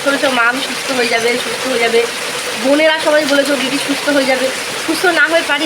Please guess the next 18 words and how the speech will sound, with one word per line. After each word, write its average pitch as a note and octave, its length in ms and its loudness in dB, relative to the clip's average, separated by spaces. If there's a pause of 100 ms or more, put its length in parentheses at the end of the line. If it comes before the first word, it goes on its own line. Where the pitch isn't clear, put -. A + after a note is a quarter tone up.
বলো? C#4 120 4 (140)
আজকে - 220 -4 (260)
একদম C#4 420 -2 (120)
শরীর C#4 280 0
ঠিক B3+ 200 -2
আছে। E4 140 -2 (720)
তো B3+ 60 0 (160)
ঝাক্কাস C#4+ 420 -2
একটা D4 220 -2
ব্লগ B3 160 2 (120)
শুরু C#4 200 -4
করে C#4+ 180 2
দিয়েছি। C#4+ 260 0 (920)
ভিজতে C#4+ 320 -2 (120)
ইচ্ছা - 240 -2
করছে C4+ 220 0
আমার, A3+ 300 0
জানো C4 160 0